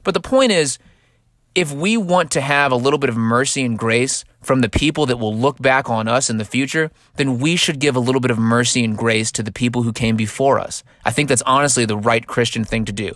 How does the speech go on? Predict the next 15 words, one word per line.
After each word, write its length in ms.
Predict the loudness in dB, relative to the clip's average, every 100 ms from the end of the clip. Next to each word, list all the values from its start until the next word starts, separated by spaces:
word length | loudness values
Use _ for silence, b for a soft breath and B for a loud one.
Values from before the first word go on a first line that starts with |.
| -4
especially, 400 | 0 0 0 0
again, 260 | 0 -2 -4 b
for 80 | -2
my 100 | 0
Christian 360 | 0 0 -2
listeners. 420 | -4 -6 -10 -14 -16 B B B B B
Okay, 200 | 0 2
so 100 | 4
let's 160 | 2 2
jump 220 | 2 2
ahead 180 | 2 0
in 100 | 0
time. 300 | -4 -4 -6
So 100 | -4
we, 200 | -4